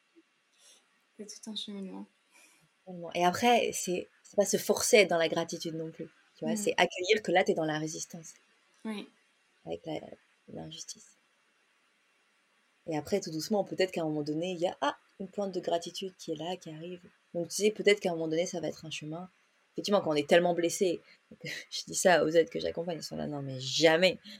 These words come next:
Speaker 2: Ok, jamais. Ok, je, on accueille, jamais.
Speaker 1: Mhm.
Speaker 2: Accepter que peut-être que jamais je serai dans la gratitude avec ça.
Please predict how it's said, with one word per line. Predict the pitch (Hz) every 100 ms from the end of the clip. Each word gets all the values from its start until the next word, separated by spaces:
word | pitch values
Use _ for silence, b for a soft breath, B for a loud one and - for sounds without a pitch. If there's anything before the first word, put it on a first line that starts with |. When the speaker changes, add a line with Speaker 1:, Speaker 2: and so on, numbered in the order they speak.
| B -
Speaker 2:
Ok, | 254 - 285 -
jamais. | - - - _ _ _ _ -
Ok, | 302 240
je, | - - _ 170 175
on | 160
accueille, | 156 - 160
jamais. | 156 160 147 _ _ _ _ _ _ _ _ _ -
Speaker 1:
Mhm. | 226
Speaker 2:
Accepter | 202 - -
que | - -
peut-être | 494 -
que |
jamais | 170 175 170 165 214
je | -
serai | - 156
dans | 151
la | 151
gratitude | 151 139 - -
avec | 151 -
ça. | -